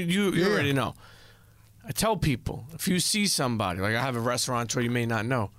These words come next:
Speaker 1: people listen and say, "Holy shit, man, I learned so much." I
Speaker 2: Yeah.
Speaker 1: wanna, you know. T-, to me, Ty Mopkins reminds me of somebody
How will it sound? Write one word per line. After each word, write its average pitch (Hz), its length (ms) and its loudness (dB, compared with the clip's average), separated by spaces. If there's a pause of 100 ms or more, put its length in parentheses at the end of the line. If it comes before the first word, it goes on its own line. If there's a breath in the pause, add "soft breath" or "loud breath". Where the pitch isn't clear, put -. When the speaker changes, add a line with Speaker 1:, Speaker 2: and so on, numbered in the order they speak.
(600 loud breath)
Speaker 1:
people 170 240 2
listen 160 260 0
and 135 60 -2
say, 131 120 0
"Holy 147 280 2
shit, 175 260 0
man, 113 180 0
I 117 60 2
learned 139 280 0
so 156 140 -2
much." 143 360 0
I 123 60 2
Speaker 2:
Yeah. 151 180 2
Speaker 1:
wanna, 123 220 0
you 127 60 0
know. 147 160 0 (920 loud breath)
T-, - 200 -6 (120)
to - 160 -2
me, 175 340 0
Ty 165 320 0
Mopkins 135 800 0 (100)
reminds 123 560 0
me 120 140 0
of 110 80 2
somebody 117 760 0